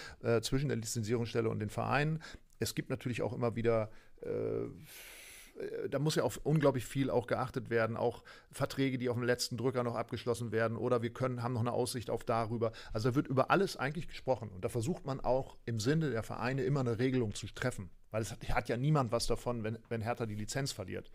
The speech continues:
Also in der D F L zumindest nicht, weil das ist ein Verein, der wahnsinnig viele Leute, äh, hinter sich vereint, der, der, der ein Riesenstadion hat in der, in der Hauptstadt. Also insofern, das ist ja eigentlich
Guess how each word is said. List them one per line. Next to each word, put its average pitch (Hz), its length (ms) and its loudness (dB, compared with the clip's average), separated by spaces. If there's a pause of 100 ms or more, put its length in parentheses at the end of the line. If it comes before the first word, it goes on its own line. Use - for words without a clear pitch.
(220)
Also 104 140 -2
in 98 100 -2
der 98 80 -2
D 110 120 0
F 95 100 0
L 127 160 6
zumindest 107 360 -2
nicht, 95 120 -6
weil 104 80 0
das 98 180 -4
ist 95 120 -8
ein 101 40 -8
Verein, 113 400 -2 (320)
der 110 120 0
wahnsinnig 120 400 -2
viele 113 180 -2
Leute, 117 400 2 (380)
äh, 113 320 2 (100)
hinter 113 180 2
sich 113 160 -4
vereint, 117 440 0 (280)
der, 107 320 4
der, 107 220 2
der 110 520 0
ein 110 260 -2
Riesenstadion 127 760 2
hat 123 220 0
in 113 160 -2
der, 113 260 2 (460)
in 117 160 -2
der 113 100 2
Hauptstadt. 123 420 2
Also 113 200 2
insofern, 113 320 -2
das 104 120 0
ist - 120 0
ja 117 100 0
eigentlich 113 320 -2